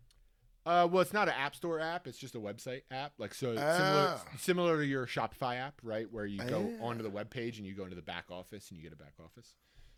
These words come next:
Speaker 1: Similar to
Speaker 2: Ah.
Speaker 1: that.
Speaker 2: Oh, so got you. So they, so they have the app.
Speaker 1: Yeah, they go
Speaker 2: The
Speaker 1: in
Speaker 2: store
Speaker 1: and they
Speaker 2: gets
Speaker 1: have their
Speaker 2: the
Speaker 1: own.
Speaker 2: app.
Speaker 1: Yep. So, um, they can go in and, like, manage their customers and look at stuff, but, like, the, the rate at which they're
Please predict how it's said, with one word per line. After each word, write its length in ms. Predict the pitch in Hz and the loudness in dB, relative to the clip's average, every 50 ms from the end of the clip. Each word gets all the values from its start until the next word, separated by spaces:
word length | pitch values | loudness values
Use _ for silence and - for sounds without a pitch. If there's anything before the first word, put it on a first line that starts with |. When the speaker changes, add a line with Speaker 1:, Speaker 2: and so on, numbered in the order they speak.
| _ | _
Speaker 1:
Similar 380 | - 120 120 - - 160 - 175 | -8 -4 -2 -2 0 0 0 0
to 60 | 165 147 | 0 -2
Speaker 2:
Ah. 20 | |
Speaker 1:
that. 200 | 110 101 101 120 | -4 -6 -6 -4
Speaker 2:
Oh, 160 | 135 135 127 | -4 -4 -4
so 300 | 110 - - 120 110 95 - - - _ _ _ _ | -6 -4 -4 -4 -4 -4 -8 -14 -20 _ _ _ _
got 360 | _ 120 127 127 127 117 - - | _ 0 2 2 2 2 -2 -8
you. 60 | 90 | -8
So 160 | 87 - 110 | -8 -8 -8
they, 340 | 107 107 131 156 160 147 - - - - _ _ | -6 -2 0 0 0 0 -2 -6 -14 -20 _ _
so 180 | - - - 135 | -6 -4 -2 2
they 280 | 127 151 175 190 190 175 | 4 8 8 10 8 8
have 320 | 156 143 127 110 107 98 98 | 4 2 0 -2 -6 -8 -10
the 160 | 104 92 90 | -12 -12 -12
app. 200 | 82 73 - - - - - - - _ - _ _ _ _ | -14 -16 -18 -20 -20 -20 -20 -20 -20 _ -20 _ _ _ _
Speaker 1:
Yeah, 180 | 123 110 - - - _ | -10 -10 -10 -12 -16 _
they 120 | 117 117 120 | -10 -10 -6
go 240 | 113 123 117 113 | -4 -2 -2 -2
Speaker 2:
The 60 | 113 113 | -2 -4
Speaker 1:
in 100 | 107 107 | -2 0
Speaker 2:
store 220 | 151 151 147 139 | 2 4 4 4
Speaker 1:
and 80 | 127 - | 2 0
they 60 | - | -4
Speaker 2:
gets 100 | 117 98 | -6 -6
Speaker 1:
have 100 | 98 95 | -8 -8
their 120 | 101 98 92 | -8 -10 -8
Speaker 2:
the 60 | 90 | -8
Speaker 1:
own. 60 | 92 | -10
Speaker 2:
app. 160 | 95 90 87 - - - - - - - | -12 -12 -14 -18 -20 -20 -20 -20 -18 -14
Speaker 1:
Yep. 200 | 95 101 98 - _ - - - - - - - - - - - - | -14 -14 -14 -16 _ -20 -20 -20 -20 -20 -20 -20 -20 -20 -20 -20 -20
So, 600 | - - - 180 160 147 143 135 131 127 127 110 - _ _ _ _ - | -18 -8 -4 -2 0 2 2 0 0 -2 -6 -10 -14 _ _ _ _ -12
um, 460 | 120 120 117 110 104 101 98 95 - _ - | -10 -8 -8 -8 -8 -10 -12 -14 -18 _ -6
they 140 | - 156 160 | -2 -2 -2
can 100 | 143 151 139 | -2 -2 -2
go 180 | 143 135 123 | -2 -2 -2
in 240 | 120 117 117 117 113 | -2 -4 -6 -6 -8
and, 80 | 107 98 | -10 -12
like, 140 | 92 - | -14 -12
manage 300 | 98 101 104 104 101 92 - | -10 -10 -8 -8 -10 -12 -14
their 80 | 98 | -16
customers 580 | 92 - 170 156 - - 135 127 120 117 104 - | -12 -10 -10 -10 -10 -12 -12 -10 -10 -12 -12 -12
and 80 | 92 92 | -12 -12
look 140 | 113 110 | -12 -12
at 80 | 120 - | -12 -16
stuff, 360 | - - 117 107 98 95 87 - _ | -14 -14 -10 -10 -8 -10 -10 -14 _
but, 180 | - 92 85 - | -12 -12 -12 -12
like, 280 | 90 85 82 - _ _ _ _ _ _ _ _ | -14 -14 -14 -14 _ _ _ _ _ _ _ _
the, 360 | 135 131 131 127 127 123 - - | -2 0 2 2 0 0 -2 -6
the 140 | 131 135 127 | -8 -8 -8
rate 360 | 113 107 131 143 151 151 - _ | -4 -2 -2 -2 -2 -4 -6 _
at 140 | 143 135 - | -8 -6 -6
which 200 | 131 120 - - | -6 -8 -6 -6
they're 180 | 123 107 101 | -8 -8 -8